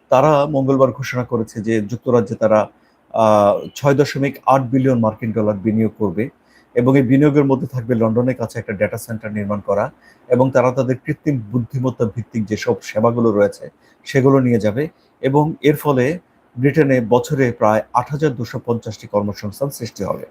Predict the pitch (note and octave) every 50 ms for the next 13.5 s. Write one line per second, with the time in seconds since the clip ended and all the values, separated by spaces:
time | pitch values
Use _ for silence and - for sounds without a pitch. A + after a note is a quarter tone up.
0 | _ _ _ _ - _ _ - - B2+ - - D#3 D#3+ - - - B2+ - -
1 | E3+ F3+ E3+ C3 C3+ C3+ - C#3 C3+ B2+ B2+ B2+ B2 A#2 A#2 G#2 F#2 A#2 B2 B2
2 | - - - B2 B2 - - C3 C#3 C3 - - - G#2 A#2 - - A2+ - -
3 | C#3 B2 A2+ A2+ G2+ G#2 F#2 F#2 F2 - - _ _ _ _ _ _ _ G#2 A2+
4 | B2+ B2 - D#3+ D#3 D3+ C3 B2+ A#2+ A#2+ - D#3 F3 - - - B2 B2 - C3+
5 | B2+ D3+ E3 D3 A#2 A#2 G#2+ - A2+ - - G#2+ G#2 - A2 G#2+ - C3 A#2 A2+
6 | A#2+ A#2 - C3+ C3 - A#2 A2+ - - - C3 B2 - - _ - A#2 A2+ A2+
7 | - G2 G2 A2+ B2+ - - _ _ _ _ _ _ _ - C3 C3 C#3 C3+ C#3
8 | B2+ A#2+ A2+ A#2 C#3+ C#3+ - - - A#2+ A2+ - - - F2 - A#2+ C#3+ E3+ -
9 | _ - A#2+ G#2+ G#2+ F#2 - - - - _ _ _ _ _ - - - _ _
10 | _ _ - E3 E3 - F#3 F#3 G3 F#3+ E3+ E3 D3+ - F#3+ F3 - E3 D3 C3+
11 | D#3 C#3 - E3+ C#3+ B2+ C#3+ C3+ C3+ C3+ C3+ D3 D#3 - - - _ _ _ -
12 | C3 C#3+ D3+ C3+ A#2 D#3 D3+ C3+ C#3 C3+ C3+ C3 C#3 C#3 - - B2 A#2+ A#2+ A#2+
13 | A#2 - C3+ C3+ C3+ D#3 D#3 D#3 D#3